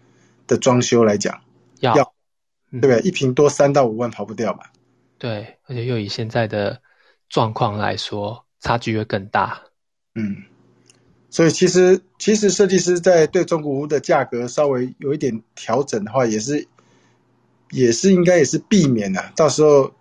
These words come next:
Speaker 1: 有一些状况，或者做，做到后，之后有可能墙壁又怎么样了，哦，或是，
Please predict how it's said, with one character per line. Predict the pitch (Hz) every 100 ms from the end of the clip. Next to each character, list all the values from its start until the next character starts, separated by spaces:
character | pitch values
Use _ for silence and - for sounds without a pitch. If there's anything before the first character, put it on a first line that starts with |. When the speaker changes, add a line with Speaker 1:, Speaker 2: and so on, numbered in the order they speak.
| _
Speaker 1:
有 | - 123
一 |
些 | 123 147
状 | 160 131
况， | 113 131
或 | 113
者 | 139
做， | 139 - 139
做 | 127 147
到 | 143
后， | 131 147 -
之 | - 139
后 | 151 131
有 | 113
可 | 113 117
能 | 113 123
墙 | - 123
壁 | 135
又 | 135
怎 | -
么 | 104
样 | 117 123 107
了， | - - _ _ _ _ _ _ -
哦， | 120
或 | 127
是， | 131 143 127